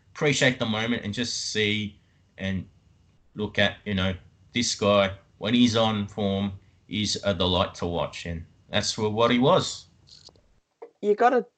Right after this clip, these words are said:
Speaker 2: point out that this is against Parma too. Um, <coughs> I know it's quite, excuse me, it's quite easy to say, "Oh, look, Parma are Parma," right? They're, they're a middling Serie A side. But before this game, they had only conceded twenty goals in Serie A. Um, to put that into perspective,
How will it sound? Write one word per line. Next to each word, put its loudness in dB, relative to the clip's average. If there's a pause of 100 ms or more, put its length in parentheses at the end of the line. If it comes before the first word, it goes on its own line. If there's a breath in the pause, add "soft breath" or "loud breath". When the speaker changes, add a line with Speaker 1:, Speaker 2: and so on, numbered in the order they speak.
(160)
Speaker 2:
point 0
out 6
that -8
this -10
is -4
against 0
Parma 2
too. -4 (400)
Um, -2 (440)
<coughs> 0
I 6
know 10
it's 4
quite, 4
excuse 0
me, -6 (340 soft breath)
it's -6
quite 8
easy 2
to -14
say, 2
"Oh, 6
look, 2
Parma 2
are 0
Parma," -2
right? 0
They're, 0 (640)
they're 6
a 2
middling 0
Serie 2
A 2
side. -2
But -4
before -2
this -4
game, -6
they -2
had 0
only -2
conceded -6
twenty -6
goals -2 (280)
in -8
Serie 4
A. 2 (460)
Um, -2 (340)
to -20
put 8
that 6
into -4
perspective, -2